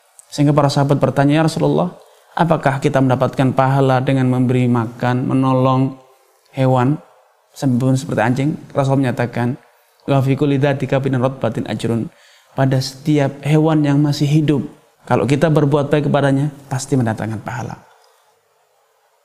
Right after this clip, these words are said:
Yang Allah Subhanahu wa taala nyatakan, "Inna dina indallahi Islam."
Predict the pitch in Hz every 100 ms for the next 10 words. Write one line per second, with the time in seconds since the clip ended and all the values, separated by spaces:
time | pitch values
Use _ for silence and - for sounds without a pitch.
0 | _ _ _ _ 143 135 135 131 127 -
1 | 135 131 131 123 127 120 123 123 131 131
2 | - - - - 143 143 123 131 123 113
3 | 113 113 82 110 107 104 139